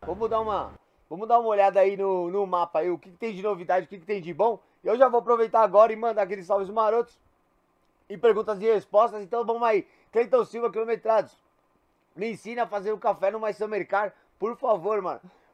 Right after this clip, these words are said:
Cleitão, eu fiz café uma vez, mano, ou outra. Acho que eu fiz uma vez só pra ver como é que era. E na segunda vez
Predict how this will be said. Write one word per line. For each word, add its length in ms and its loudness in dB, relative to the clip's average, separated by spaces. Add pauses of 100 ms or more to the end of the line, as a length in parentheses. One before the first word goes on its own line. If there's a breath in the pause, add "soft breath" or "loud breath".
(300)
Cleitão, 400 8
eu 200 2
fiz 200 -12
café 300 4
uma 220 2
vez, 340 -4
mano, 260 -4
ou 140 8
outra. 320 2
Acho 100 0
que 60 -6
eu 60 -6
fiz 140 -8
uma 220 0
vez 160 -4
só 120 -2
pra 120 -4
ver 120 -4
como 160 -6
é 60 -2
que 140 -2
era. 160 4
E 60 -2
na 100 -2
segunda 480 0
vez 320 -4